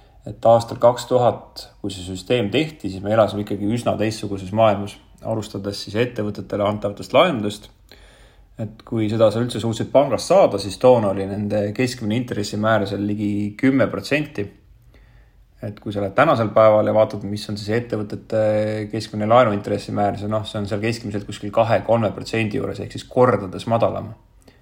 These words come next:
Ja tegelikult on ju hoopis teisest dimensioonist ka kapitali kättesaadavus laiemalt. Et hetkel tundub ju,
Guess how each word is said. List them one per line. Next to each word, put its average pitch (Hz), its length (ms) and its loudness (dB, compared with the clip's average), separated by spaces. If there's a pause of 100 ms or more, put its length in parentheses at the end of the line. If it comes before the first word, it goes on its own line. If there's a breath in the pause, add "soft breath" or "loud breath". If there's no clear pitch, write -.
(540 soft breath)
Ja 101 480 -2
tegelikult 120 560 2
on 101 80 -6
ju 101 80 0
hoopis 117 320 -2
teisest 113 400 -2
dimensioonist 107 560 -2
ka 104 160 -2 (480)
kapitali 104 480 0
kättesaadavus 101 640 0
laiemalt. 98 640 0 (800 soft breath)
Et 117 160 -8
hetkel 117 280 -2
tundub 120 360 2
ju, 107 100 -2